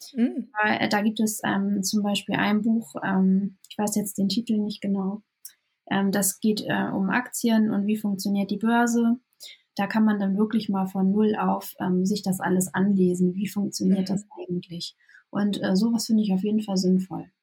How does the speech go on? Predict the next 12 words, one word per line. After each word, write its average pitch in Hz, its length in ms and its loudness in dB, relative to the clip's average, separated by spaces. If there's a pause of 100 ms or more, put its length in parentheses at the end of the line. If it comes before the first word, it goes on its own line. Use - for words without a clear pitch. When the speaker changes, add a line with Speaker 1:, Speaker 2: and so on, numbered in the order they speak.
(120)
Speaker 2:
ja. 175 220 -8 (500)
Speaker 1:
Mhm. 190 480 -2 (440)
Wow, 190 380 -2
danke 226 280 -6
schön. - 440 -10 (200)
Speaker 2:
<laughs> - 540 0 (680)
Speaker 1:
Sag 208 220 0
mal, 214 380 0
was 208 260 -2
ist 233 160 -4
deine 214 340 0
Zukunftsvision 202 1300 -2